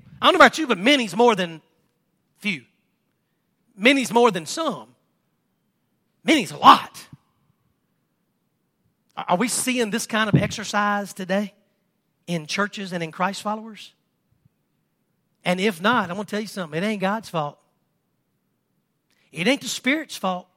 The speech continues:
It's my fault. And you may not like this, but it's your fault. It's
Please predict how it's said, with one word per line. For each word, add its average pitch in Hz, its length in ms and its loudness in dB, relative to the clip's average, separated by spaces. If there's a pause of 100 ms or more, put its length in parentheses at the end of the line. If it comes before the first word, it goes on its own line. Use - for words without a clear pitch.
(1600)
It's 160 140 -18
my 143 180 -8
fault. - 260 -20 (1500)
And 139 140 -20
you 165 60 -14
may 185 140 -4
not 190 180 -4
like 220 180 -6
this, 151 180 -16
but 139 140 -12
it's 135 140 -16
your 190 120 -14
fault. - 280 -20 (1160)
It's 151 200 -20